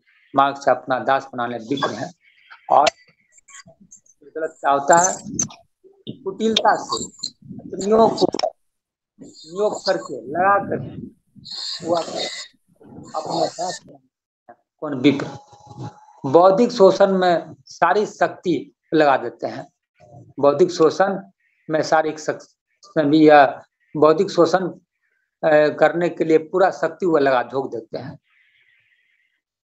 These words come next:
विप्र प्रधान युग में लड़ते मरते हैं क्षत्रिय, जयमाला कुटुंब विप्र मंत्री।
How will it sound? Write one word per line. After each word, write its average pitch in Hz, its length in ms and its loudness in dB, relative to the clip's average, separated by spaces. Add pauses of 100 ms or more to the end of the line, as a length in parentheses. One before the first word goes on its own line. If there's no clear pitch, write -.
(600)
विप्र 202 260 4
प्रधान 190 520 0
युग 202 120 0
में 196 100 0
लड़ते 180 440 0
मरते 185 320 -4
हैं 170 100 -8
क्षत्रिय, 180 420 2
जयमाला 165 500 2
कुटुंब 143 360 -8
विप्र 143 400 -12 (380)
मंत्री। - 380 -10